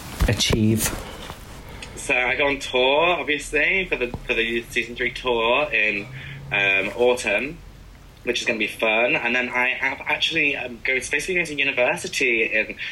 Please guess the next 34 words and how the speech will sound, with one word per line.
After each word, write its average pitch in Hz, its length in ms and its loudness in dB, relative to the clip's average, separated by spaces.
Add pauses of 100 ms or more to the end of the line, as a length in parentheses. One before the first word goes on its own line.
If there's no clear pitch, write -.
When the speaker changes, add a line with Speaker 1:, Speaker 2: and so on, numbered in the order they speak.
(140)
Speaker 2:
September 110 600 -4
to - 100 -10
do 107 280 0
a 104 40 -2
degree 113 380 -2
in 107 60 -10
fine 104 340 -2
arts. 101 580 0
Speaker 1:
Oh, 127 200 6
wow. 123 440 4
Speaker 2:
It's, 117 180 2
like, - 140 -8 (460)
a - 40 -4
bit 113 100 -2
of 117 120 -2
an 110 220 2
odd 107 200 -2
choice, - 600 0
but 120 120 2
I've 120 200 0
<laughs> 143 60 4
always 185 240 4
wanted 190 160 0
to 190 80 0
do 160 100 0
uni, 127 680 2 (360)
um, 107 520 2
and 101 720 -2 (520)
Speaker 1:
And 117 120 6
you 113 60 6
can 120 120 4
afford 135 320 2
it 147 100 4
now. 107 220 4